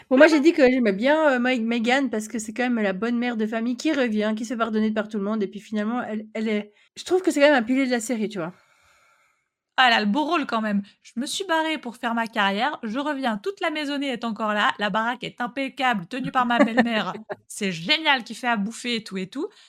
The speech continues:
Speaker 2: La maison est tout simplement splendide. Mon ex-mari me dit, mais écoute, reviens à la maison. Il est tellement naïf que moi, je vais lui dire, mais bien sûr, chérie, je reviens. Et si j'essayais de te reconquérir ? » Allez, ça le fait. Et lui, qu'est-ce qu'il fait ? Il tombe dans le panneau. Je suis désolée, je suis beaucoup trop critique, mais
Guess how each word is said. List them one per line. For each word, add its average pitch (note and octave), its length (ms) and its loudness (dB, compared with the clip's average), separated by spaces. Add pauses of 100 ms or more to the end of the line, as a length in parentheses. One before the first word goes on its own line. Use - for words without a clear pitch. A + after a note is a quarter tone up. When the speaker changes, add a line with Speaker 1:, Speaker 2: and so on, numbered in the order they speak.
Speaker 2:
La A3 100 -2
maison A#3+ 240 -2
est G#3 60 -6
tout - 80 -10
simplement F3 320 -6
splendide. G#3 680 -4 (240)
Mon C#4 140 -4
ex-mari F4 500 -4 (140)
me C4+ 120 -4
dit, C4 200 -8
mais F3 140 -6
écoute, F#3 380 -8
reviens F3 440 -6
à F3+ 80 -2
la F#3+ 100 -2
maison. E4 320 -6 (160)
Il C4+ 160 -8
est C4+ 140 -8
tellement C#4+ 680 -4
naïf B3 600 -2
que G3+ 100 -8
moi, G#3 180 -2
je G3 120 -6
vais G#3+ 100 -4
lui D#3+ 100 -8
dire, D#3 260 -12
mais E3+ 100 -8
bien A#3 180 -4
sûr, C#5+ 220 -4
chérie, E4 340 -6
je A#3 80 -6
reviens. C#4 300 -6 (120)
Et C4+ 60 -8
si E4 180 -8
j'essayais A#3+ 280 -8
de F#3+ 80 -12
te - 120 -18
reconquérir ? » C#4 840 -6 (360)
Allez, F#3 480 0
ça A#3+ 180 -2
le G#3+ 60 -4
fait. G3+ 280 -2
Et F#3 100 -2
lui, F#3+ 160 -4
qu'est-ce - 180 -8
qu'il G3+ 120 -14
fait ? F#4+ 160 -2
Il G3+ 160 -6
tombe G3+ 180 -2
dans G#3 100 0
le G3+ 100 -6
panneau. C4+ 400 0 (360)
Je - 60 -10
suis E3 100 -10
désolée, G3 320 -2
je - 60 -8
suis E3+ 100 -10
beaucoup F3+ 220 -10
trop F#3+ 120 -12
critique, - 380 -10
mais E3 180 -10